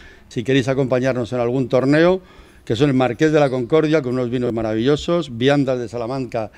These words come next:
que nos va a poner un jamoncito, un lomo, un quesito en el campo, maravilla,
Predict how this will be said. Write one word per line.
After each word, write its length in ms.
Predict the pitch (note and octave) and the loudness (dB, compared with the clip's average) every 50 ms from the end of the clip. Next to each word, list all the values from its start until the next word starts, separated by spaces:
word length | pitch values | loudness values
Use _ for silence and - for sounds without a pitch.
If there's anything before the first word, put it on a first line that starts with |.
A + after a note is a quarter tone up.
| - - - _ - | -20 -20 -20 _ -8
que 100 | A#2+ G#2+ | -4 -2
nos 80 | A2+ | 0
va 60 | B2 | 2
a 40 | C3 | 2
poner 200 | A#2 B2 A#2+ A#2+ | 2 0 0 -2
un 80 | A#2+ G2+ | -4 -4
jamoncito, 600 | - - A#2+ A2+ A2+ G2+ - - C3+ A#2+ G2 A#2+ | -4 -4 -4 -4 -4 -4 -4 -4 -4 -4 -4 -4
un 160 | A2+ A2 A2+ | -2 -2 0
lomo, 240 | A#2+ C3 C3 A#2 A#2+ | 2 2 2 0 -2
un 80 | A#2 | -4
quesito 500 | G#2+ A#2 G#2 - C#3 B2 G#2 B2 A#2 G2+ - - - - - | -6 -10 -8 -8 -10 -8 -6 -6 -6 -6 -6 -12 -18 -12 -10
en 120 | B2 A#2 | -6 -6
el 120 | A2 A2 G#2 | -4 -2 -2
campo, 300 | B2+ B2+ A#2+ A2 A2+ G#2+ | -2 -2 0 -2 -2 0
maravilla, 800 | A2 A2+ G#2+ G#2 G#2 A#2 C3+ D3 D3+ C#3 D3 D#3 E3 F3+ F3+ | 0 0 0 0 0 2 2 2 2 2 2 2 2 0 -2